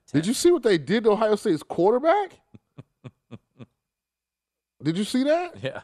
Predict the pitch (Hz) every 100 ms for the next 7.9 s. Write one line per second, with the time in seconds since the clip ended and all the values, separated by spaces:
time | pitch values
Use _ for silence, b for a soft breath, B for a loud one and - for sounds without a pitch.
0 | - 330 359 95 87 165 339 440 381 85
1 | 73 117 277 320 - 254 262 - 294 285
2 | 311 330 247 104 _ _ _ _ _ _
3 | _ _ _ _ _ - 120 123 113 110
4 | 107 95 87 104 127 127 117 107 101 95
5 | 92 82 - 117 98 69 _ 87 - 90
6 | 85 85 80 78 80 73 73 _ 92 95
7 | - 143 147 151 - 120 101 107 101